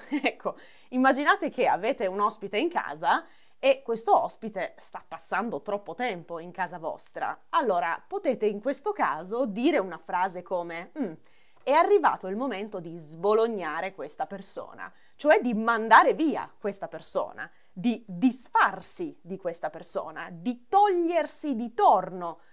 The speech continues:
questa persona. Quindi il verbo sbolognare significa mandare via. Oppure immaginiamo un altro contesto simpatico. Immaginiamo una famiglia italiana in cui i figli vivono ancora con i genitori,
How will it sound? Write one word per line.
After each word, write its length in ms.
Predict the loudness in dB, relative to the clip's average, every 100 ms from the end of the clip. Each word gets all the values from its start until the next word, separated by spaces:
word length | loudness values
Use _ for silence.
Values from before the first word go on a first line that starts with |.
| -18 0
questa 380 | 0 0 -6
persona. 600 | -6 -8 -6 -8 -10 -20 -20 -20 -20 -20 -12 0
Quindi 400 | 0 0 -10 -10
il 140 | -4
verbo 280 | 6 6 6
sbolognare 600 | -6 -4 -2 -2 -4 -10 -12
significa 680 | -2 -2 -2 -8 -10 -10 -6
mandare 500 | -4 0 0 -2 -8
via. 280 | -12 -12 -14 -10 0
Oppure 560 | 2 6 6 4 0
immaginiamo 840 | -12 -8 -6 -4 -2 0 0 -4 -16
un 120 | -10
altro 260 | -8 -8 -10
contesto 540 | -10 -2 -2 -2 -12 -12
simpatico. 800 | -10 -2 2 2 0 -14 -14 -16 -20 -20 -20 -20 -20 -20 -2
Immaginiamo 600 | 0 2 2 2 2 -2 -2
una 180 | -6
famiglia 400 | -6 -6 -4 0
italiana 640 | 0 2 0 0 -2 -8 -10
in 180 | -10 -8
cui 560 | -4 -4 -2 -4 -4
i 40 | -8
figli 680 | 0 2 2 0 -2 -2 -6
vivono 720 | -8 2 4 4 4 2 0
ancora 540 | -4 -2 2 4 4
con 200 | 0 -6
i 80 | -6
genitori, 640 | -6 -8 -2 -4 -4 -12